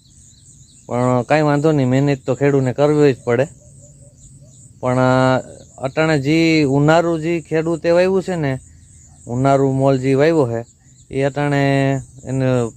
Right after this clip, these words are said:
પાકવાની તૈયારીઓ હતી. હાથમાં આવતા આવતા અટાણે જો વરસાદ ખાબક્યો, ઈ મોલ બધોય ખેડૂને મોટે પાયે નુકસાની થાય અને જેને માલ તૈયાર થઈ ગયો છે, ઢગલા પડ્યા છે, એને પણ મોટે પાયે નુકસાની છે અટાણે.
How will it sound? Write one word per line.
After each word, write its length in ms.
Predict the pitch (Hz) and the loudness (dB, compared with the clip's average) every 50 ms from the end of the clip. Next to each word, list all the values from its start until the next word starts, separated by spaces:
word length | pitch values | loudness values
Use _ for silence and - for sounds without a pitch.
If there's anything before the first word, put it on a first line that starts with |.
| - - - - | -18 -20 -8 -2
પાકવાની 480 | 135 139 156 - - 165 156 147 131 113 | 0 0 0 0 -2 -4 -2 -2 -4 -2
તૈયારીઓ 540 | - 147 165 180 180 165 147 135 123 117 | 0 2 2 4 4 2 2 0 -2 -4
હતી. 220 | 113 107 107 135 156 | -4 -6 -6 -6 -4
હાથમાં 480 | 156 131 143 160 - - 170 170 160 | -2 0 0 -2 -2 -4 -6 -4 -2
આવતા 300 | 160 160 151 147 160 156 | -2 -4 -4 -4 -2 0
આવતા 440 | 151 147 147 - - 143 139 139 135 135 - - - - - - - - - | 0 0 0 -2 -2 -2 -2 -2 -2 -4 -10 -20 -20 -20 -20 -20 -20 -14 -10
અટાણે 300 | 127 127 135 139 135 135 | -8 -4 -2 0 0 2
જો 160 | 131 135 127 131 | 4 4 4 4
વરસાદ 320 | 139 135 - 147 135 123 | 4 2 0 -4 -6 -6
ખાબક્યો, 560 | - - 151 160 156 143 - - 117 104 107 - - - - - - - - - - - - | -6 -4 -4 -2 -2 -4 -4 -6 -6 -6 -6 -8 -18 -20 -20 -20 -20 -20 -20 -20 -20 -12 -8
ઈ 160 | 123 131 135 | -4 -2 -2
મોલ 280 | 135 131 131 143 143 135 | 0 2 2 2 2 2
બધોય 440 | 131 139 139 147 160 156 151 143 131 - - _ _ _ - - _ _ _ - - - - _ _ _ - - - - - - - - - - | 2 0 2 4 4 4 4 2 0 -4 -10 _ _ _ -20 -20 _ _ _ -20 -20 -20 -20 _ _ _ -20 -20 -20 -20 -20 -20 -20 -20 -16 -8
ખેડૂને 600 | - 135 139 139 139 135 135 131 131 131 127 127 | -4 -2 -2 0 0 0 0 2 2 2 2 2
મોટે 340 | 123 123 135 143 - 147 139 | 2 2 0 0 0 0 -2
પાયે 260 | 123 131 135 131 120 | 0 2 0 0 0
નુકસાની 520 | 120 131 131 - - 139 127 117 113 110 107 | 0 -2 -4 -4 -2 -2 -2 -2 -2 -4 -4
થાય 300 | - 123 120 117 113 110 | -2 0 0 0 0 -2
અને 180 | 110 110 107 | -4 -6 -6
જેને 380 | 107 127 131 139 135 131 131 123 | -4 -2 -2 0 0 0 0 0
માલ 260 | 120 127 135 139 135 | 0 2 2 2 2
તૈયાર 360 | 110 - - 143 156 160 151 135 | 0 -2 0 2 2 2 2 0
થઈ 160 | 139 147 143 | -2 -6 -6
ગયો 200 | 139 143 143 131 | -4 -4 -4 -2
છે, 160 | 127 123 120 | -2 -4 -6
ઢગલા 380 | 113 - 127 131 143 151 143 135 | -4 -6 -6 -4 -2 0 0 0
પડ્યા 300 | 120 139 139 131 123 113 | 0 -2 -2 -2 -2 -2
છે, 140 | 110 117 113 - - - - - - - - - - - - - - | -4 -6 -8 -10 -14 -20 -20 -20 -20 -20 -20 -20 -20 -20 -20 -14 -8
એને 220 | 123 135 139 131 | -4 -2 -2 -2
પણ 180 | 120 120 117 110 | -2 -2 -2 -2
મોટે 300 | 113 123 131 - 131 123 | 0 -2 -2 0 -2 -2
પાયે 220 | 113 123 123 117 | 0 0 0 0
નુકસાની 500 | 110 117 127 127 - - 135 127 127 117 | 0 -2 -4 -6 -4 -2 -2 0 0 -2
છે 180 | 107 139 147 131 | 0 0 0 0
અટાણે. 400 | 120 - 113 117 120 135 156 | 0 -2 -2 -2 -2 -2 -2